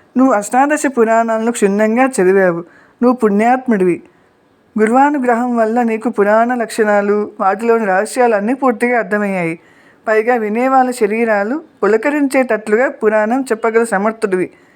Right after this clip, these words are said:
మా అదృష్టం వల్ల నువ్వు ఈ నైమిషారణ్యానికి వచ్చావు కనుక నీ రాకతో మేమంతా ధన్యులం అయ్యాము.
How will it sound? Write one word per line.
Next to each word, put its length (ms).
మా 100
అదృష్టం 600
వల్ల 280
నువ్వు 180
ఈ 60
నైమిషారణ్యానికి 1000
వచ్చావు 480
కనుక 260
నీ 240
రాకతో 540
మేమంతా 520
ధన్యులం 580
అయ్యాము. 440